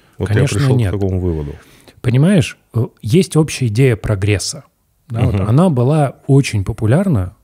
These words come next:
Speaker 2: э, в, э, эпоху Ренессанса и попозже.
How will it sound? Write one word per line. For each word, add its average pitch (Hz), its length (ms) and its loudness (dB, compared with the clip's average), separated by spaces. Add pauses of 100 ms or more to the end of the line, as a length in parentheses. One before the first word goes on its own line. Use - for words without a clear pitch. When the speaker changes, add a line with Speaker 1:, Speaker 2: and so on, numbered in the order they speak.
Speaker 2:
э, 214 40 -18
в, 104 800 -8 (340)
э, 104 40 -8
эпоху 135 300 -2
Ренессанса 98 600 -6
и 120 100 -10
попозже. - 460 -8